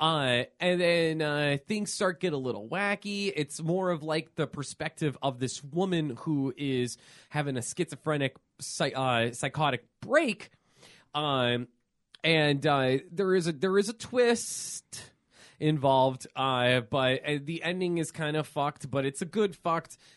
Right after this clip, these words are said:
but at the same time, I just don't really care for this movie very much. I know a lot of people like it, but it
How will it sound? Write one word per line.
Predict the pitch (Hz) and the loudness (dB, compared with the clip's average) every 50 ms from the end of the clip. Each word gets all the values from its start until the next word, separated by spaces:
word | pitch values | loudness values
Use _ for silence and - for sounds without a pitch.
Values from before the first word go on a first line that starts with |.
| _ - - | _ -12 -6
but | 165 165 156 | -6 -6 -6
at | 160 | -6
the | - 160 | -8 -10
same | - - 208 214 208 185 | -8 -6 -6 -4 -4 -4
time, | - 175 190 190 180 170 | -4 -4 -2 -2 -2 -2
I | - 156 165 | -2 -4 -4
just | 139 170 160 - - _ | -2 -4 -6 -6 -8 _
don't | - 160 170 - - - | -10 -10 -10 -10 -14 -10
really | 151 147 160 165 151 | -8 -8 -6 -6 -8
care | 120 - - 143 131 131 127 | -10 -10 -12 -8 -6 -4 -6
for | 127 - - 120 113 | -6 -6 -8 -8 -8
this | 117 117 110 - - | -6 -8 -8 -6 -4
movie | 123 123 120 110 113 110 | -2 -2 -2 -2 -6 -8
very | 107 113 107 107 113 | -6 -6 -6 -6 -8
much. | 110 110 110 110 127 | -8 -8 -10 -10 -10
I | 135 | -12
know | 143 151 156 | -12 -12 -12
a | |
lot | 151 156 156 160 | -12 -14 -14 -14
of | 160 | -12
people | 156 160 151 160 156 | -12 -10 -8 -6 -6
like | 131 139 147 156 - - | -4 -2 -4 -4 -2 -2
it, | 165 - - 120 | -4 -4 -2 -4
but | 143 131 127 | -6 -6 -4
it | - 143 139 | -4 -6 -4